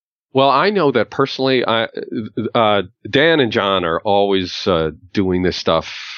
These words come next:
continuously, and they are worth, uh, it's worth following John Papa and Dan Levine.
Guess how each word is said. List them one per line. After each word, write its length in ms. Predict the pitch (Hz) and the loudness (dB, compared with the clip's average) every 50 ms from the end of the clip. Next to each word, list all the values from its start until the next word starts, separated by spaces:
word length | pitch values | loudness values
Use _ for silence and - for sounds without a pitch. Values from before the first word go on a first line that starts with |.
| - - | -16 -8
continuously, 720 | - 104 85 - - 107 92 90 85 80 - 85 82 82 80 | -6 -6 -6 -2 -2 0 0 0 0 -2 0 0 2 2 2
and 100 | 80 82 | 2 2
they 100 | 90 95 | 2 4
are 140 | 104 104 90 | 4 2 2
worth, 320 | 85 90 92 92 87 - - - - - - - - | 2 2 2 2 0 0 -2 -4 0 2 2 4 4
uh, 300 | 90 92 87 87 87 90 - | 4 4 4 4 2 2 2
it's 180 | 101 92 - | 0 0 2
worth 140 | 120 120 117 | 2 0 2
following 580 | - - 107 101 98 95 90 87 85 85 85 80 - - - - - - - - | 2 2 2 4 4 4 4 4 2 2 0 -2 -6 -12 -20 -20 -20 -18 -10 -4
John 200 | - 107 98 92 | 0 0 0 2
Papa 240 | 90 101 85 - 90 | 0 0 0 2 0
and 120 | 82 78 | -2 0
Dan 160 | 80 80 78 80 | 0 0 0 0
Levine. 340 | 76 73 78 76 76 78 | 0 0 -2 -4 -6 -8